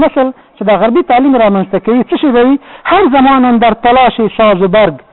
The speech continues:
بس ارګا بارګا جوړه کړي، زندگی جوړه کړي، ماڼۍ جوړه کړي، موټر ولري. کار او فکر معاش و ترس مرگ، منعمان او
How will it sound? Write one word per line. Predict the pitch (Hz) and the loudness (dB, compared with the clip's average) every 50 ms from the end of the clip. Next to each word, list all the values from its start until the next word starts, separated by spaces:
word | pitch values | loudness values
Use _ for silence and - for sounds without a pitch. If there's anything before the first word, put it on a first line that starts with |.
| _ _ _ _ _ - - | _ _ _ _ _ -6 -4
بس | 247 226 - 233 | -4 -4 -2 -4
ارګا | 214 185 - - 190 202 220 247 320 294 214 196 | -4 -4 -4 -2 -2 -2 0 0 0 0 2 2
بارګا | 214 202 185 185 208 202 160 | 0 0 2 2 0 0 0
جوړه | 170 165 170 180 - | 0 -2 -2 -2 -4
کړي، | - 233 262 - _ _ _ _ _ _ - | -6 -12 -14 -14 _ _ _ _ _ _ -4
زندگی | 196 220 196 180 185 175 185 196 190 | -2 -2 0 0 -2 -2 -2 -2 0
جوړه | 214 220 214 202 | 0 -2 -2 -4
کړي، | - 220 233 226 190 | -6 -10 -6 -4 -2
ماڼۍ | 185 180 180 202 214 202 196 | 0 0 0 0 -2 -2 -2
جوړه | 220 220 220 202 - | -2 -2 -2 -4 -6
کړي، | 214 214 196 185 | -6 -4 -2 -2
موټر | 180 170 - 208 226 226 | -2 -2 -2 -2 -2 0
ولري. | 226 220 214 214 220 208 226 220 - _ _ _ _ _ _ _ _ _ _ _ _ _ _ _ _ _ _ _ _ _ _ _ _ _ _ _ - | 0 0 0 0 0 -2 -2 -4 -6 _ _ _ _ _ _ _ _ _ _ _ _ _ _ _ _ _ _ _ _ _ _ _ _ _ _ _ -2
کار | 226 233 220 214 214 | 0 2 2 2 2
او | 208 190 214 247 262 262 262 262 262 - _ _ _ _ - - | 0 0 0 0 2 2 0 -2 -4 -10 _ _ _ _ -10 -4
فکر | 359 415 392 - 269 254 226 208 | -4 -2 -2 0 0 0 0 0
معاش | 202 202 202 220 233 233 214 - 220 | 0 0 2 2 2 0 0 -2 -2
و | 208 180 - - - | -4 -4 -4 -2 0
ترس | 233 226 196 - - - 202 | 0 0 0 -4 -8 -6 -4
مرگ، | 196 208 226 247 254 240 202 165 131 - - _ _ _ _ _ _ _ _ _ _ _ _ _ _ _ _ _ - | -2 0 2 2 2 2 0 -2 -6 -10 -20 _ _ _ _ _ _ _ _ _ _ _ _ _ _ _ _ _ -4
منعمان | 233 254 339 339 302 262 247 285 294 349 403 427 415 381 359 | 0 0 2 2 2 2 2 2 2 2 2 2 2 2 2
او | 320 294 254 - - 262 480 403 | 2 0 0 0 0 2 2 2